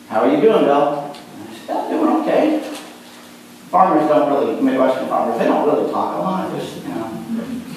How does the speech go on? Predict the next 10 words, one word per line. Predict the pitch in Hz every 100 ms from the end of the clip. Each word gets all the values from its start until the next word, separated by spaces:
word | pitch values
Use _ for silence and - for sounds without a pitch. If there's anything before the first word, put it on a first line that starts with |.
| - - - -
And | 143 156
then | 190 185
he | -
said, | 170 170 -
"So, | 220 - - - - - -
what | 156 185
have |
you | -
been | 208 202
doing?" | 208 - -